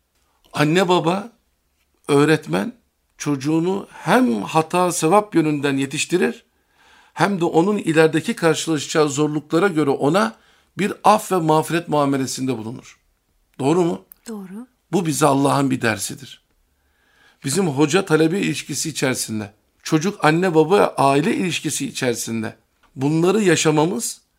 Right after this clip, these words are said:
Speaker 1: aslında sadece Allah'ı bilmek içindir. Allah gafurdur. Allah bize bir ders vermektedir.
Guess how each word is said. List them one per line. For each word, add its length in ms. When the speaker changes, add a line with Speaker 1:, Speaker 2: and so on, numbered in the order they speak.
Speaker 1:
aslında 500
sadece 500
Allah'ı 420
bilmek 320
içindir. 500
Allah 420
gafurdur. 560
Allah 360
bize 220
bir 120
ders 260
vermektedir. 640